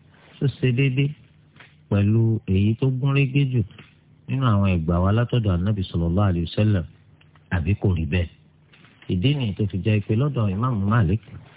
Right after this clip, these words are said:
àwọn ẹ̀gbà oríṣi mẹ́ta ló wà lọ́dọ̀ rẹ̀ nípa kíkáwọ́ lórí ara wọn lókè àyà. So, ẹ̀gbà wa kan wà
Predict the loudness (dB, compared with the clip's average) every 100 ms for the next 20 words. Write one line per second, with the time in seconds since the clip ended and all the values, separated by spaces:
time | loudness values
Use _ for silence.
0 | -20 -20 -20 -20 _ 0 2 2 2 2
1 | 2 0 -2 -2 0 0 0 0 2 2
2 | 2 0 0 0 -2 -2 -4 -2 -2 -2
3 | -4 -8 -8 -2 0 0 0 -2 -6 -18
4 | -20 -20 -6 -2 0 0 -2 -2 -2 -4
5 | -8 -14 -18 -16 -4 -2 0 0 2 2
6 | 0 -6 -20 _ _ _ _ -20 -8 -2
7 | 0 -2 -8 -20 _ -8 -4 -2 0 0
8 | 0 -2 0 2